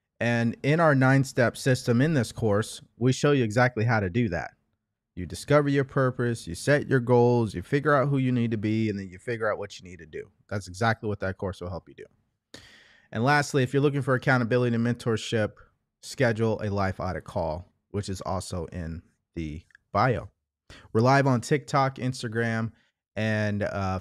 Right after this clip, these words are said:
Facebook and YouTube. So if I'm not looking at you, don't take it personal.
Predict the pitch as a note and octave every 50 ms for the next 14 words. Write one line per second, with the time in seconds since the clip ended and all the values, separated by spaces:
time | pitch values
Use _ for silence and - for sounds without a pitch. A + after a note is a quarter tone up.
0 | - - A#2+ A2+ A2 - - - G#2 G2+ G2 - - D#2+ F#2 F#2 F#2+ A2 D#3 G3+
1 | - - - C#3 A2 A2 C3 F3 - _ _ _ _ _ _ _ _ _ _ _
2 | _ _ _ _ _ - - C#3 B2 A#2 A2+ A2+ A2+ A2+ - - _ _ - -
3 | - A2 A#2+ C3 - - - C3 - C3+ A#2+ A2+ G#2 - - G#2 G2+ G2+ G2+ G2
4 | F#2+ - - G2+ G2 - A2+ F#2+ F#2+ F#2+ - G#2+ F#2 - - - B1 F2